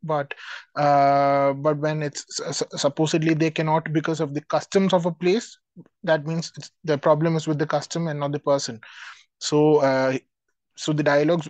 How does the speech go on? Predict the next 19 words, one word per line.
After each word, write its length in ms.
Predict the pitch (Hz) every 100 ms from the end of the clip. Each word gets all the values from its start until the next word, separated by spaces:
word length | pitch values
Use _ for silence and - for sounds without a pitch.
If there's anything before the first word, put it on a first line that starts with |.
| -
may 240 | 156 160
have 240 | 160 170 160
been, 240 | 170 165
may 100 | 156
have 180 | 160 160
sounded 420 | - 160 170 165
very 200 | 165 170
preachy, 340 | 165 170 160 190
but 180 | 151
I 100 | 147
think 200 | 139 160
it 60 | 151
is 120 | 151
the 80 | 151
need 260 | 147 156 156
of 140 | 143
the 120 | 151
hour 180 | 139 151
that 220 | 135 135